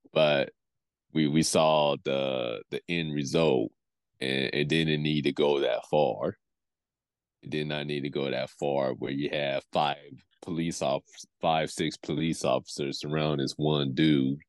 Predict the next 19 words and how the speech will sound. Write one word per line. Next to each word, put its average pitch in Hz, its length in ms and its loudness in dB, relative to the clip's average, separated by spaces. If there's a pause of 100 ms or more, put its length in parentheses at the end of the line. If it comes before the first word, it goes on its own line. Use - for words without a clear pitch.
(720)
and 69 480 0
they're, 69 500 2 (400)
they're - 120 -20 (180)
pulling 87 320 2
out 76 220 2
pepper 90 400 0
stra-, 82 380 -4
uh, 73 120 -4
spray. 82 640 -4
They're 76 120 -6
kicking 85 460 -2
them, 80 160 -4 (100)
uh, 76 280 0
kicking 92 360 4
him 87 260 0
on 80 140 2
the 78 80 -4
ground, 80 540 -2
and 71 200 -8